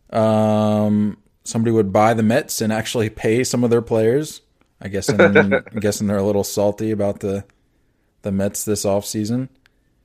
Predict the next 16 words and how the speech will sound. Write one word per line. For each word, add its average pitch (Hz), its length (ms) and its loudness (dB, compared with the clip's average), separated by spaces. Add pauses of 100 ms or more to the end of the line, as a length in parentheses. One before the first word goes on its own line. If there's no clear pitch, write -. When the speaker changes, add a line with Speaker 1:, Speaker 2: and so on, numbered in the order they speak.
(540)
Speaker 1:
Um, 117 560 0
pay 135 280 4
for 156 180 0
my 147 160 2
college 143 480 4
and 135 140 -4
pay, 143 300 0
pay - 300 -6
off 131 180 0
my 123 120 -2
parents' 131 340 -6
home 139 200 -4
mortgage. 131 460 -2
That's, - 520 -6
that's 104 200 -4
commendable. 95 560 -4